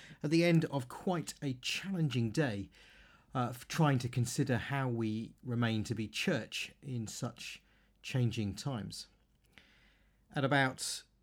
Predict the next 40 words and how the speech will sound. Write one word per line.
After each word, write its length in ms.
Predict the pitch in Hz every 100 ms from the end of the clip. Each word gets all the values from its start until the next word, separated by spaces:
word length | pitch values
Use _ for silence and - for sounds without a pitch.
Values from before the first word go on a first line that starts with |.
| _ -
seven 320 | - - 160
o'clock 260 | 143 - 143
last 260 | 127 -
night, 360 | 135 117 113 - -
I 80 | 135
was 260 | 123 120
involved 540 | 143 156 139 143 147 127
in 60 |
a 40 | 123
conversation 680 | 127 127 120 135 - 120
around 300 | 120 123 120
arranging 540 | 113 123 120 107 113 120
a 100 | 135
wedding 420 | 123 143 123 110
at 180 | 127 120
short 260 | - 131
notice 480 | 127 139 120 110 -
in 160 | - 123
one 140 | 117
of 80 | 113
our 80 | 110
buildings 560 | 139 131 110 104 98 - - - - - _ - _ -
that 260 | 131 127 - -
less 380 | 143 143 123
than 180 | - 127
an 140 | 117 127
hour 320 | 147 143 135
later 540 | 123 135 127 - 113 107 -
had 160 | 131 120
to 80 |
be 100 | 110
cancelled 640 | 107 - 147 135 - 110 104
because 520 | 120 - 117 101 - - - - - _
of 120 | 120
the 60 | 107
starkness 760 | - - 147 - - 127 113 113
of 80 |
the 80 | 104
Prime 260 | 110 127 107
Minister's 580 | 104 98 - 104 -